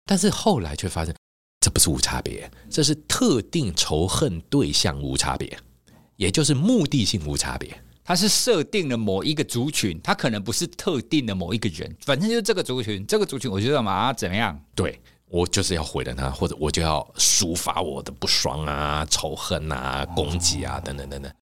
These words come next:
Speaker 1: 那么就进到这个，也就是我们可以说是日本，当然未来犯罪史上一定会记录一笔的哦，也就是这个安倍晋三前首相的这一次的枪击案件。他就非常明显的，的确是这个嫌疑人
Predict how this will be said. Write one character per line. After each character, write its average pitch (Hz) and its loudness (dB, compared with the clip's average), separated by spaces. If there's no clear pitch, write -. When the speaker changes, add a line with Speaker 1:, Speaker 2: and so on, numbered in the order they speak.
Speaker 1:
那 139 4
么 69 -2
就 82 -2
进 87 0
到 76 -4
这 80 -4
个， - -4
也 69 -2
就 85 0
是 71 2
我 67 -6
们 71 -4
可 101 -4
以 87 2
说 82 0
是 87 0
日 87 0
本， 65 -4
当 101 -2
然 80 0
未 90 2
来 76 2
犯 85 -2
罪 87 2
史 76 2
上 76 0
一 76 -2
定 76 -2
会 85 0
记 185 0
录 82 -4
一 90 -2
笔 - -8
的 - -6
哦， 73 0
也 67 -6
就 85 0
是 78 -2
这 78 -2
个 76 -6
安 78 0
倍 90 -2
晋 87 0
三 82 0
前 76 0
首 - 0
相 - -2
的 71 -4
这 80 0
一 76 0
次 87 2
的 73 0
枪 82 0
击 80 -4
案 76 0
件。 73 -2
他 160 0
就 208 2
非 240 2
常 120 2
明 90 4
显 95 2
的， 76 0
的 80 0
确 98 0
是 90 2
这 82 0
个 67 -2
嫌 85 2
疑 123 2
人 80 2